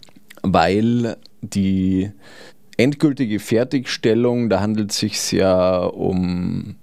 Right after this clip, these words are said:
also zum einen um stilistisches Lektorat, aber auch um logische Anmerkungen.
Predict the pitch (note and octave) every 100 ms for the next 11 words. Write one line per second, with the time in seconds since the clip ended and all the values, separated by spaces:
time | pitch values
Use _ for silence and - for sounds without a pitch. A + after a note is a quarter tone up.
0 | - F#2+ F2+ - F#2 - G#2 G#2+ G2+ F#2+
1 | F#2+ - G2 - G#2+ G2+ C3 - A#2 -
2 | G#2+ G#2+ - G#2 G#2 - G#2 G2 F#2+ G#2
3 | G2+ G#2 - - - - - - - -
4 | - F#2 D2 G2+ G#2 G2 G#2+ C3 C3 -
5 | B2+ A#2 A2 A2 A2 A#2 G#2 G#2 G#2 G2+
6 | -